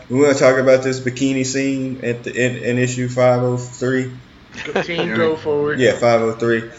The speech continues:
Speaker 1: Like, yeah, I mean, I'm just saying, you know, cakes are missing.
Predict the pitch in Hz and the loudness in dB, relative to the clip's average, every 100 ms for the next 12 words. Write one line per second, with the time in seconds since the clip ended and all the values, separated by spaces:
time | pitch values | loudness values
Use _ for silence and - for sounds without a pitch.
0 | - - - 117 117 120 123 110 156 214 | -20 -20 -2 4 4 6 6 6 8 8
1 | 247 233 196 170 139 123 127 131 117 101 | 8 8 10 10 8 2 0 2 2 0
2 | 87 - 123 - - - - 156 156 147 | -4 -12 -14 -14 -20 0 6 6 6 0
3 | 131 127 - 92 | 4 2 2 -6